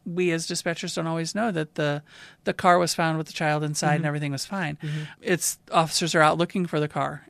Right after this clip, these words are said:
Speaker 1: and then they'll, they'll call back to you whether or not they find it. But we don't always get the end of the story, so to speak.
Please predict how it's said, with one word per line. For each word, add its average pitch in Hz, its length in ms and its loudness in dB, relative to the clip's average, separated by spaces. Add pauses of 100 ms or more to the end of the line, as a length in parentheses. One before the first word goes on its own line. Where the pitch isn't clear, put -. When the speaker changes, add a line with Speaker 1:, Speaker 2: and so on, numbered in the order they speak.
Speaker 1:
and 160 220 0
then 156 80 0
they'll, 151 260 2
they'll 165 400 0 (380)
call 175 200 6
back 170 240 2
to - 120 -4
you 160 100 2
whether 160 180 2
or 156 40 -2
not 151 160 -2
they 147 100 -4
find 202 300 2
it. - 120 -6 (480)
But 160 360 8 (240)
we 190 100 2
don't 185 160 4
always 170 320 2
get 165 320 0 (400)
the 175 260 2
end 160 140 4
of 156 60 0
the 151 80 2
story, 143 420 0
so 143 200 -2
to 135 80 -2
speak. - 420 -6